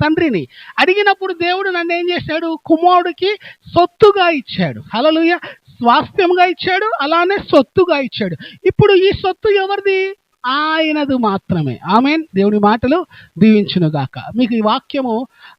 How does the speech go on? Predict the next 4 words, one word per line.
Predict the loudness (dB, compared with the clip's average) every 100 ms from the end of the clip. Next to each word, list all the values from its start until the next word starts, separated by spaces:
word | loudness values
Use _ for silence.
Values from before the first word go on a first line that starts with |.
| 0
ఏమంటారు, | 0 2 -2
అర్థమైనది | 2 2 2 2 0
కాబట్టి, | 0 2 0 0 -4 -8 -18 -12
అర్థమైతే | -6 -4 -2 -4 -6